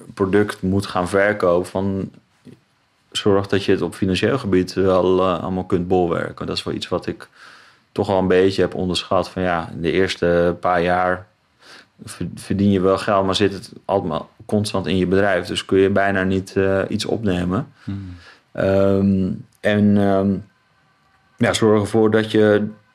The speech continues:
Speaker 1: altijd de verkoop centraal hebt staan. Dat is wel ook, eh, ongelooflijk, eh,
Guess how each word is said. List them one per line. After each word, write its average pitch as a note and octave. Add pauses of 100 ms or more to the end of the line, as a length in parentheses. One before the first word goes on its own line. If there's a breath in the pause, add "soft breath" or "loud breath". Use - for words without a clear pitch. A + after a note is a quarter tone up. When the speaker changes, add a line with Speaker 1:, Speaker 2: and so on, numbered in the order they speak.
(1400)
Speaker 1:
altijd A2
de G2+
verkoop -
centraal F2
hebt E2+
staan. D#2+
Dat F#2+
is G#2+
wel G2+
ook, G#2
eh, F#2
ongelooflijk, F#2
eh, F#2+